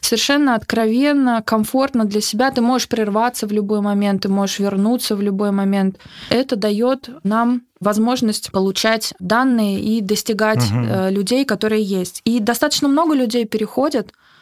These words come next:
Speaker 1: Там около
Speaker 2: Ну,
Speaker 1: пи-,
Speaker 2: много это сколько?
Speaker 1: около пяти миллионов человек мы за три года опросили. А, эти люди
Speaker 2: Пять миллионов.
Speaker 1: Да. И у нас, а, как бы,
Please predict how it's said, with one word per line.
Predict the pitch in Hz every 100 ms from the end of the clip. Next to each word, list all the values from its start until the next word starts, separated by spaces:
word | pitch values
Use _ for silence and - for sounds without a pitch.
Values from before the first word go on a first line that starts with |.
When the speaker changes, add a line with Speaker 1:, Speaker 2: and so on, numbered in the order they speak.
| -
Speaker 1:
Там | 180 208
около | 220 240
Speaker 2:
Ну, | 120
Speaker 1:
пи-, | 127
Speaker 2:
много | 107
это | 104 110
сколько? | - 117 92 98
Speaker 1:
около | 254 330 311
пяти | 294 277 294
миллионов | 311 285 262 269 262 247
человек | - 233 226 220 285 302 -
мы | 226 220 240 240 -
за | 208 208
три | - 208
года | 208 240 214 202 196 -
опросили. | 202 - 208 - 277 311 254 214 _ _ _
А, | - 196 190 190
эти | 190 226
люди | 220 240 220
Speaker 2:
Пять | 208
миллионов. | 202 95 85 82 -
Speaker 1:
Да. | 226 208 196 190 - _ _ -
И | 226 226
у | 220
нас, | 226 226 - -
а, | 196 196 196
как | 208 190
бы, | 196 196